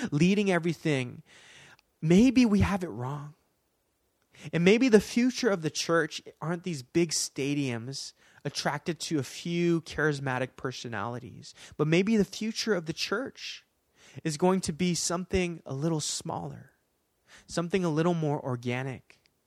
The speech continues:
something more community-focused. I believe the future of the church is going to be small, authentic, local communities of people in covenant with one another. Not to say that those other people aren't important,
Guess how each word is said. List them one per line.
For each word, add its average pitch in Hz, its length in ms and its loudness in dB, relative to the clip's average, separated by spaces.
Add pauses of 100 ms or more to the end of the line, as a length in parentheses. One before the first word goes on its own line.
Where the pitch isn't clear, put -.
(440)
something 180 380 2
more 170 220 2
community-focused. 156 1300 -2
I 170 140 0
believe 185 400 4
the 165 80 -6
future - 480 -6
of 165 120 -2
the 151 60 -4
church 170 380 -2 (240)
is 156 140 -4
going 170 200 0
to 151 120 -6
be 151 100 -4
small, 170 720 -2 (240)
authentic, 165 840 -2 (220)
local 180 440 4
communities 170 720 -2
of - 200 -8
people 202 420 -2
in 143 220 -4
covenant 190 640 -2 (240)
with - 180 -4
one 143 200 -2
another. 139 400 -4
Not 185 260 0
to 262 80 0
say 233 300 2
that 208 180 0
those 180 240 0
other 185 220 4
people - 440 -6
aren't 160 200 2
important, 147 600 -4